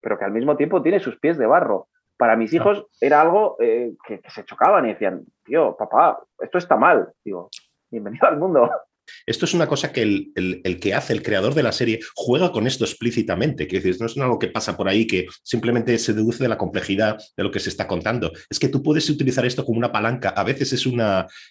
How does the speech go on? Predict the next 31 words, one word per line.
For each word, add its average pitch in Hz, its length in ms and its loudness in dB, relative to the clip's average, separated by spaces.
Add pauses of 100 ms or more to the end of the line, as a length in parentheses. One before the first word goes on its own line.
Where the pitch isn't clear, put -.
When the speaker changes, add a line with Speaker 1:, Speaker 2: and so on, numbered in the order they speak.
Speaker 2:
como 101 160 -2
si - 100 -2
fuera 127 180 0
una 131 80 2
montaña 110 260 2
rusa, 110 380 -2
si - 180 -6
quieres, 117 320 0
o 101 80 -2
si - 140 -4
quieres 117 320 -2
un, 110 400 -2 (300)
no 92 120 -6
sabré 127 180 0
cómo 113 160 2
llamarlo, 95 320 0
¿no? 98 200 0
Pero 101 220 0 (420)
un, 131 300 4
un, 131 680 2 (100)
un 107 160 -2
splash, - 540 0
hay 120 120 2
un 123 120 2
golpe 131 380 2
del 107 240 -2
principio - 340 -2
que 101 80 -2
te 98 80 -2
deja 135 200 0
descolocado, 104 840 -2